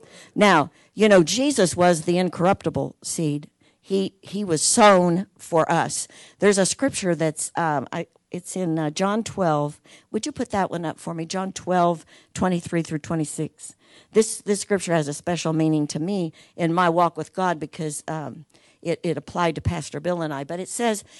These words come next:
"But Jesus answered them, saying, 'The hour has come that the Son of Man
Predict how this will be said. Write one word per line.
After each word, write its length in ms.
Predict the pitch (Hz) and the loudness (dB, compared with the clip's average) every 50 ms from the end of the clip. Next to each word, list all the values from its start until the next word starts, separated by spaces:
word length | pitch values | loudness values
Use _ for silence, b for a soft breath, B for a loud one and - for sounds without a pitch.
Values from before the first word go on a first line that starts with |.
| B B B | B B B
"But 160 | 208 214 - | -2 0 0
Jesus 360 | - 247 277 254 247 214 - - - | 0 -4 -4 -2 -2 -4 -4 -4 -4
answered 320 | 214 208 214 214 196 190 | -4 -4 -4 -4 -6 -6
them, 160 | 170 185 175 170 | -4 -6 -6 -6
saying, 360 | - - - 190 190 185 180 | -6 -6 -4 -2 -2 -2 -2
'The 120 | 190 - - | -4 -4 -4
hour 280 | 196 196 208 233 240 | -4 -4 -2 -2 -4
has 140 | 240 233 220 | -4 -6 -8
come 480 | _ - 202 185 170 151 151 170 170 - b b b b b b | _ -4 -2 -2 0 -2 -2 -6 -10 -14 b b b b b b
that 160 | - 170 - | -4 -4 -4
the 100 | - 175 | -4 -6
Son 320 | - - - 196 196 196 202 | -6 -4 -2 -2 0 0 -2
of 120 | 196 180 | -4 -6
Man 500 | 185 196 185 170 156 147 143 160 165 - | -6 -4 -2 -2 -2 -2 -4 -6 -8 -12